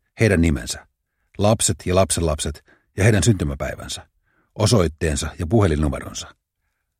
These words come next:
Ystävät ja rakastetut. Pankkitunnukset, vaikka ei saisi. Mutta miten hän muuten pärjäisi? Meneillään olevat asiat.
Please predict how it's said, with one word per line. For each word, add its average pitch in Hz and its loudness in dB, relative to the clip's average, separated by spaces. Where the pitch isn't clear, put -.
Ystävät 120 4
ja 101 4
rakastetut. - -4
Pankkitunnukset, 87 0
vaikka 80 -4
ei 73 -4
saisi. 76 -2
Mutta 110 2
miten 113 6
hän 110 6
muuten 95 4
pärjäisi? - -6
Meneillään 107 4
olevat 92 -4
asiat. - -8